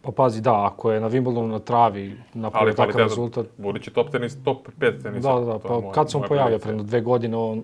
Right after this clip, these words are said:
Speaker 1: on i ovaj Artur, nije Artur, nego Van Aš.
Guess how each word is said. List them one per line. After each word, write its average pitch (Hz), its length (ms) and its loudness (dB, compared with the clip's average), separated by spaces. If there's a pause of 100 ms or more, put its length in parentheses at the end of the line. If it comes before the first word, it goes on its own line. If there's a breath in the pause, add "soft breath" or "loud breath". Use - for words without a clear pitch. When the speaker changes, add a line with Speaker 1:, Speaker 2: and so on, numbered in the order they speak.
Speaker 1:
on 127 220 2
i 120 180 -2
ovaj 107 260 -2 (600)
Artur, 117 460 -4
nije 123 260 -2
Artur, 107 280 -6
nego 98 400 -10 (260)
Van 120 200 -2
Aš. - 320 -2